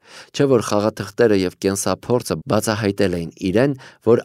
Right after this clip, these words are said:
այդ ընտանիքի պատմությունը անխուսափելի կրկնությունների շղթա է, պտտվող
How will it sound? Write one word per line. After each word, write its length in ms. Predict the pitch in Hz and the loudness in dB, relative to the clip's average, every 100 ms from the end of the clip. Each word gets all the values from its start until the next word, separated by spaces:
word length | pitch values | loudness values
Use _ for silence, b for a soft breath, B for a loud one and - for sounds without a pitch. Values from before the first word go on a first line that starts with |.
| - | 0
այդ 280 | 123 143 113 | 0 0 -2
ընտանիքի 540 | 104 107 110 107 131 | -2 -4 -4 -6 -6
պատմությունը 640 | 104 101 107 98 131 117 | -4 -4 -4 -6 -4 -4
անխուսափելի 680 | 95 - 98 95 95 95 107 | -4 -6 -4 -4 -2 -4 -2
կրկնությունների 800 | 104 - 101 92 104 95 95 107 | -6 -4 -6 -4 -8 -6 -6 -6
շղթա 440 | - 110 - 92 | -6 -8 -6 -6
է, 100 | 69 - B B | -6 -10 B B
պտտվող 580 | - 131 135 131 143 - | -4 0 0 2 -2 -2